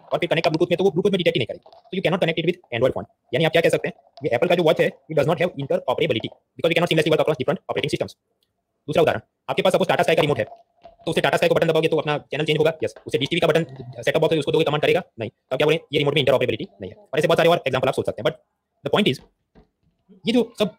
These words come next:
digital apps बन गए payment के, वहाँ पर ये interoperability की problem है। You cannot seamlessly work from one place to another। Suppose आपके पास PhonePe अकाउंट है,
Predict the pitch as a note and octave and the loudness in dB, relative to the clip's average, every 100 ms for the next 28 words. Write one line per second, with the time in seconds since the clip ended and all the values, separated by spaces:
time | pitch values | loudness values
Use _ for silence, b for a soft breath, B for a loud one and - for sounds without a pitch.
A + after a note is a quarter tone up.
0 | D3+ D3 - - D#3+ C#3 - - A#2 - | -6 0 0 0 -2 0 -2 -2 -4 -8
1 | - - F3+ F3+ F#3 - _ - D#3+ F3 | -14 -6 -2 0 -2 -6 _ -4 2 2
2 | E3+ D#3+ D#3 A#2+ G#2 G#2+ _ - E3 G#3 | 2 -2 -2 -4 -4 -8 _ -4 -2 -2
3 | - G#3 G#3 F#3 F3+ E3+ - E3 D3 D#3+ | 0 0 2 2 2 -2 -4 -2 0 -2
4 | F2 _ _ _ _ _ _ D#3 F#3+ - | -6 _ _ _ _ _ _ 0 0 0
5 | _ - D#3+ E3+ F3 D#3 D3 A2 F#2+ | _ -8 -4 0 0 2 0 -2 -6